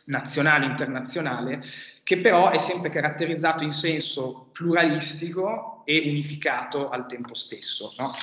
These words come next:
Per richiamarsi agli esempi di prima, non so, il sistema delle polis greche, il sistema mondo capitalistico in età moderna, l'Italia risorgimentale, eh, e qui in un qualche modo ci, non possiamo non richiamare,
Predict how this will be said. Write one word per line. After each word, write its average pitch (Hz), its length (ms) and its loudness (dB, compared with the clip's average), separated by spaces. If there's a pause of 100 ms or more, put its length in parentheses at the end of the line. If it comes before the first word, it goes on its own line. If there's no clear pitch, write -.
(340)
Per 135 140 2
richiamarsi 151 480 0
agli 139 120 0
esempi 147 300 -4
di 127 100 -4
prima, 151 520 2
non 123 240 -6
so, - 260 -10
il 113 280 -16
sistema 143 520 -6
delle 131 200 -2
polis 127 420 -2
greche, 151 760 2 (340)
il 143 160 -6
sistema 147 380 2
mondo 147 400 4
capitalistico 147 840 -2
in 143 60 2
età 135 180 0
moderna, 147 1000 2
l'Italia 147 580 2
risorgimentale, 139 1300 -2 (280)
eh, 113 500 -10
e 135 160 -6
qui 160 320 4
in 139 100 -4
un 127 60 -6
qualche 143 220 -2
modo 139 220 0
ci, 127 400 -2
non 120 160 -4
possiamo 139 320 -4
non 131 140 -4
richiamare, 127 880 -2